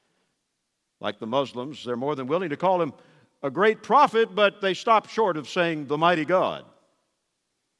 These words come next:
Our Jehovah Witness friends will concede that he is the Son of God, that he's the greatest created angel that there ever was,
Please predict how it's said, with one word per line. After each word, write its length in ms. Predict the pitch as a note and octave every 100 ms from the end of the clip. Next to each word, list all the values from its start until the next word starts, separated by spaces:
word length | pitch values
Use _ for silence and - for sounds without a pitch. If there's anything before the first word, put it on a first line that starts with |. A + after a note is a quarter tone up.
| _ _ _ _ _ _ _ _ _ _ _ _ _ _ _ _
Our 160 | C3 C#3+
Jehovah 340 | D3+ F#3 E3+
Witness 320 | F3 A#3+ G#3+
friends 320 | - F#3 F#3
will 140 | D3 E3+
concede 420 | F3 - A3 G3+
that 140 | F3
he 80 | G3+
is 120 | F#3
the 140 | D3 E3 - -
Son 360 | - A3 D#4
of 120 | C4
God, 380 | F3+ F3+ F3 B3+
that 100 | F#3
he's 200 | G#3+ F#3
the 160 | F#3 D#3+ -
greatest 420 | D#3+ G3+ A#3 G#3 -
created 460 | F3+ G3+ B3 G#3
angel 400 | A3+ C#4 F3+ G3
that 160 | F3 E3+
there 160 | G3
ever 180 | A3 G3+
was, 420 | F#3 C#4 B3 A#3